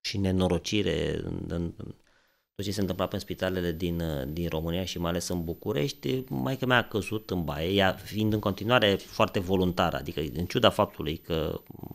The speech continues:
se diminuase cu șaptezeci la sută acuitatea ei vizuală și așa mai departe, ea și am înțeles-o că așa a fost și taică-mea, așa au fost și bunicii mei, adică, uh, nicio secundă nu s-au comportat ca niște oameni bolnavi.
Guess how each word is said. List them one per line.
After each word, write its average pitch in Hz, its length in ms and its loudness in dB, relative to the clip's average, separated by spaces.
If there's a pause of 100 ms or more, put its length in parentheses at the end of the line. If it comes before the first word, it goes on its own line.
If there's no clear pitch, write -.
(320)
se - 140 0
diminuase 90 480 4
cu 92 100 -2
șaptezeci 90 480 0
la 82 100 2
sută 87 440 0 (220)
acuitatea 90 600 0
ei 92 60 6
vizuală 87 400 2
și 90 60 -4
așa 110 140 -4
mai 127 100 -2
departe, 143 320 0
ea 123 360 6 (520)
și - 100 2
am 123 100 6
înțeles-o 107 340 6
că 87 60 2
așa 92 140 2
a 95 40 2
fost 95 140 0
și - 80 -4
taică-mea, 90 320 0
așa 95 100 -4
au 95 60 0
fost 92 120 -2
și 85 60 -4
bunicii 90 280 0
mei, 127 120 4
adică, 117 520 0
uh, - 320 -4 (840)
nicio 123 220 4
secundă 113 420 2
nu 107 140 2
s-au 104 180 2
comportat 95 480 -2
ca 92 80 -2
niște 95 180 -4
oameni 92 280 2
bolnavi. 90 480 4